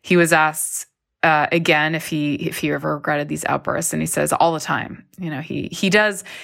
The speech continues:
he has a kind of impulse control problem on the court, you know, in the heat of battle. And then,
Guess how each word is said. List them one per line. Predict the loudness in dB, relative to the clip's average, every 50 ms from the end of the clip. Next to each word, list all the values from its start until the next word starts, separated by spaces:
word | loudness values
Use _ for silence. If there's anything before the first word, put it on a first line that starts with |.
| -16 -6
he | 0 2 4
has | 4 4 4 2 2
a | 0
kind | 0 2 2 4 4
of | 2 0 0
impulse | 0 0 0 2 4 4 4 4 2 0
control | -2 -2 -2 -2 0 0 0 0 0
problem | 0 2 2 2 2 0 -2 -2
on | -2 -2 -4
the | -4
court, | -2 2 2 4 4 4 2
you | 0 -2
know, | -2 0 -2 -2
in | -2 -4
the | -6
heat | -4 -4 -4
of | -2 0
battle. | 2 2 4 4 2 0
And | 0 -2 -4 -4
then, | -4 -4 -6